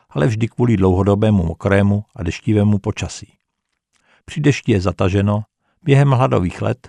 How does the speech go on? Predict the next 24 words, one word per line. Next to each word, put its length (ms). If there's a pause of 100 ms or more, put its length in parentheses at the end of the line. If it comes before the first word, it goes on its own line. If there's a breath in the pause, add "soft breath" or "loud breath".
tedy, 320 (280)
jak 120
praví 320
přísloví, 680 (180)
slunce 400
nesvítí. 560 (1080)
Když 220
se 100
podíváme 560
do 120
mapy, 420 (520)
na 80
mnoha 240
místech 420
najdeme 400
místní 380
názvy, 420 (400)
které 220
s 40
vodou 320
a 40
vlhkem 420
úzce 260
souvisejí. 600